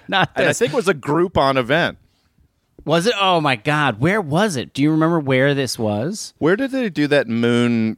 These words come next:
Speaker 2: comedy thing?
Speaker 1: Moon comedy?
Speaker 2: Re-, remember, it was, like, the table, co-,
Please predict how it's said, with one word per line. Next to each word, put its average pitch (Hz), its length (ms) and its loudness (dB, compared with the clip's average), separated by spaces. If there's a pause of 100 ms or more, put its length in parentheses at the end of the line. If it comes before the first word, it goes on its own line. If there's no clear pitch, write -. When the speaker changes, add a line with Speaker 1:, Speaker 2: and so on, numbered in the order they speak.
Speaker 2:
comedy 98 640 0
thing? 78 540 -6 (360)
Speaker 1:
Moon 131 540 2
comedy? 208 520 -4
Speaker 2:
Re-, 311 80 -4
remember, 185 380 2
it 185 40 2
was, 160 160 -2
like, 147 160 2
the 127 100 0
table, 131 500 -2
co-, - 200 -8